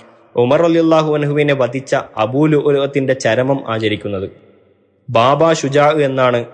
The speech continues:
ഈ കൊലയാളിയെ ആദരവോടെ അവർ വിളി-, വിളിക്കാറുള്ളത്.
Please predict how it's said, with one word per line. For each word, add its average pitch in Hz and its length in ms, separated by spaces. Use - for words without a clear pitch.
ഈ 127 120
കൊലയാളിയെ 127 800
ആദരവോടെ 117 840
അവർ 110 180
വിളി-, 107 500
വിളിക്കാറുള്ളത്. 113 680